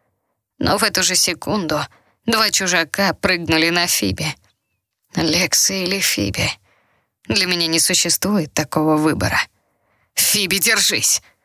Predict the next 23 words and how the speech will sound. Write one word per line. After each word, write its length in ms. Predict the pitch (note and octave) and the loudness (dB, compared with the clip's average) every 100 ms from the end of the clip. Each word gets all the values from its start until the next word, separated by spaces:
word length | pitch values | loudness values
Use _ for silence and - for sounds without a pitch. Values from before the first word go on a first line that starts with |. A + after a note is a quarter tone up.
| _ _ | _ _
подумал 480 | - G#3 F#3 E3+ E3 | 0 2 2 4 4
я 260 | E3 F#3+ F3 | 4 2 2
и 140 | D#3+ | 2
метнулся 580 | E3 F#3 - E3+ D3+ F3 | 2 0 0 0 2 2
к 60 | - | 2
сестре. 480 | - E3 - - - - _ _ _ - - E3+ | 2 0 0 -4 -6 -14 _ _ _ -2 0 2
«Лекса, 380 | F3 - - | 2 2 0
твою 460 | A3+ A#3+ A#3 C4 A#3 | 2 2 2 2 2
ж! 200 | - - - _ _ _ - | 2 -2 -8 _ _ _ 0
Приди 400 | B3 B3 A#3 B3 | 2 2 2 2
в 60 | |
себя!» 380 | - C4+ B3 A3+ - - _ _ _ _ _ | 2 2 4 2 0 -2 _ _ _ _ _
зашипел 520 | A#3+ G#3 - E3+ F3 | 2 2 2 2 2
я, 280 | F3 F#3 G#3 | 4 2 2
налетев 460 | E3+ E3 F3 G#3 F#3+ | 2 2 2 0 2
на 100 | F#3 | 2
вампира, 600 | F3+ F3 - A3 E3 - _ _ _ - | 2 0 0 0 0 -4 _ _ _ -2
который 460 | A3+ A3 G3 G3 | 0 2 4 4
уже 240 | F#3 F#3+ F#3 | 4 2 2
схватил 460 | - F#3 - F#3 | 0 0 2 0
Фиби 300 | E3+ G3 F3 | 0 0 2
за 180 | E3+ G3 | 2 2
голову. 460 | G#3 A3 D#3+ - | 2 0 0 -2